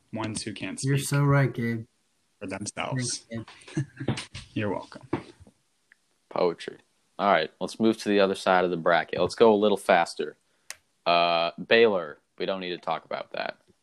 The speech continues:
Speaker 3: Uh, U N C Wisconsin.
Speaker 1: <laughs>
Speaker 3: Mm.
Speaker 1: This one, for me, is, like, my family uh, this is like a civil war in my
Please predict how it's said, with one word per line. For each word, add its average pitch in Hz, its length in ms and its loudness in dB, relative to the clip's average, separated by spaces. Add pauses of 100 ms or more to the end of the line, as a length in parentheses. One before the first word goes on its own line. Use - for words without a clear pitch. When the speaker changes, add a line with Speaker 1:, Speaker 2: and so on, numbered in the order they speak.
(120)
Speaker 3:
Uh, 90 360 2
U 117 240 2
N 131 100 2
C 120 180 2
Wisconsin. 98 680 -2 (680)
Speaker 1:
<laughs> 302 120 8 (400)
Speaker 3:
Mm. 202 240 2 (200)
Speaker 1:
This 156 260 4
one, 180 500 2
for 147 260 0
me, 135 560 4 (580)
is, 131 320 -2
like, 117 400 -2
my 113 160 -4
family 113 840 -6 (680)
uh, 110 260 -8
this 117 220 -6
is 117 120 -8
like 104 260 -8
a - 40 -8
civil 107 420 -6
war 95 260 -6
in 95 200 -8
my 95 140 -8